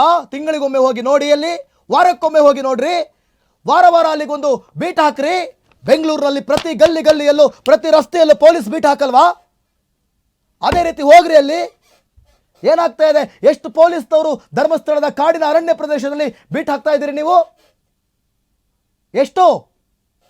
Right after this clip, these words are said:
ಇದೇ ಒಂದು ಕಾರಣದಿಂದ, ಇದೇ ಒಂದು ಕಾರಣದಿಂದ ನನ್ನ ಧರ್ಮಕ್ಕೋ ಅಥವಾ ನನ್ನ ಕ್ಷೇತ್ರಕ್ಕೋ ಕೆಟ್ಟ ಹೆಸರು ಬಂದ್ರೆ ನಾವು ಸುಮ್ನೆ ಇರೋದಿಲ್ಲ ರೀ, ನಾವು ಸುಮ್ನೆ ಇರೋದಿಲ್ಲ.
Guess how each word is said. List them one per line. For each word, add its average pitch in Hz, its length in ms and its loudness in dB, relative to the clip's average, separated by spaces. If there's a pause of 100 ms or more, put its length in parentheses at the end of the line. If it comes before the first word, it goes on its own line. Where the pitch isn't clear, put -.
(1040)
ಇದೇ 349 340 8
ಒಂದು 311 280 0
ಕಾರಣದಿಂದ, 269 540 -2 (960)
ಇದೇ 339 260 6
ಒಂದು 302 200 -2
ಕಾರಣದಿಂದ 247 480 -2 (360)
ನನ್ನ 311 280 -2
ಧರ್ಮಕ್ಕೋ 247 640 0 (440)
ಅಥವಾ 285 680 4 (200)
ನನ್ನ 311 200 -2 (100)
ಕ್ಷೇತ್ರಕ್ಕೋ 285 580 2 (1400)
ಕೆಟ್ಟ 302 220 -2 (100)
ಹೆಸರು 269 300 -2
ಬಂದ್ರೆ 254 280 -4
ನಾವು 240 140 4 (140)
ಸುಮ್ನೆ 285 300 0
ಇರೋದಿಲ್ಲ 247 400 4
ರೀ, 277 100 6 (520)
ನಾವು 247 260 0
ಸುಮ್ನೆ 262 280 -6
ಇರೋದಿಲ್ಲ. 254 280 -2